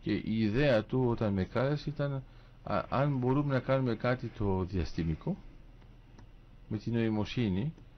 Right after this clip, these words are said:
και να μπορούμε να έχουμε μια επαφή με τα παιδιά», και σου λέω, «Θα έχει ενδιαφέρον να ξαναδούμε αυτά τα παιδιά μετά από δέκα χρόνια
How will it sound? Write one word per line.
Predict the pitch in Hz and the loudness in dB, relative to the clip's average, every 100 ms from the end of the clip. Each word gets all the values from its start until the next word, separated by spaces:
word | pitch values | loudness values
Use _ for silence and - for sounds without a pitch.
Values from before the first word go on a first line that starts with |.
| - - | -20 -4
και | 113 | -2
να | |
μπορούμε | 101 120 131 | 2 2 2
να | 123 | 2
έχουμε | 127 127 | 2 2
μια | 120 123 | 2 0
επαφή | - 104 - | 0 0 0
με | 127 | 0
τα | 104 110 | -2 2
παιδιά», | 87 90 110 170 - - - - - - - - - - - - - - | 2 2 0 0 -2 -6 -16 -20 -20 -20 -20 -20 -20 -20 -20 -20 -20 -8
και | 113 | -6
σου | 101 123 | -2 0
λέω, | 123 147 135 123 117 113 110 104 104 | 4 4 4 4 2 0 0 -2 0
«Θα | |
έχει | 147 143 | 0 2
ενδιαφέρον | 127 123 107 139 123 | 2 2 2 0 2
να | |
ξαναδούμε | 104 110 104 113 | 0 2 2 2
αυτά | 101 107 | 2 0
τα | 98 | 0
παιδιά | 98 98 107 | 0 2 2
μετά | 95 | 0
από | 98 98 | 2 2
δέκα | 104 101 | 2 0
χρόνια | 95 98 98 113 120 | -2 0 0 0 -4